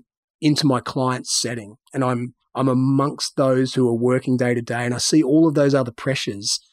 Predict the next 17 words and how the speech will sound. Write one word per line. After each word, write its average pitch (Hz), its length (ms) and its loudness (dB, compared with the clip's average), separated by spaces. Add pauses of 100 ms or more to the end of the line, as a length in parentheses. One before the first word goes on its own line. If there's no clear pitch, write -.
(400)
it 170 140 2
kind 262 340 2
of 254 120 2
sometimes 143 720 2
feels 143 380 2
as 123 100 -2
though, 123 180 -2
"Geez, 151 260 -8
I, - 160 -8 (260)
now 180 380 2
I 139 80 2 (120)
get 120 440 -4 (160)
why 127 400 2
this 123 280 -2
is 127 160 0
such - 400 -2
a, 117 260 -2